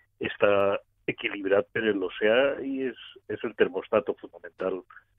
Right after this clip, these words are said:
de, del clima en la, en la Terra. A part d'això que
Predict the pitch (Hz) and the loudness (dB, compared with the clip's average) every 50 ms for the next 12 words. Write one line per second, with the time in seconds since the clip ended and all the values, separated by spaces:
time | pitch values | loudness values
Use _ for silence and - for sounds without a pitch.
0 | _ _ _ _ _ _ _ _ _ _ _ _ - 98 95 95 92 92 90 - | _ _ _ _ _ _ _ _ _ _ _ _ 2 4 4 4 2 0 -2 -6
1 | _ _ _ _ _ - 123 117 - _ - 113 113 95 98 92 90 87 82 - | _ _ _ _ _ 0 0 0 0 _ -4 -4 -4 -2 -2 -4 -4 -4 -8 -12
2 | - 82 82 80 73 71 - _ _ _ _ _ - 92 92 80 82 - 139 160 | -12 -10 -10 -10 -12 -14 -18 _ _ _ _ _ -10 -8 -8 -8 -4 -2 -2 0
3 | - - 98 - - _ _ _ _ _ - - - - - - _ _ _ - | 0 -2 -4 -6 -8 _ _ _ _ _ -20 -20 -20 -20 -20 -20 _ _ _ -2
4 | 98 95 - - 110 107 110 120 110 - - 120 - - | -2 2 4 4 4 6 4 0 0 0 0 0 2 2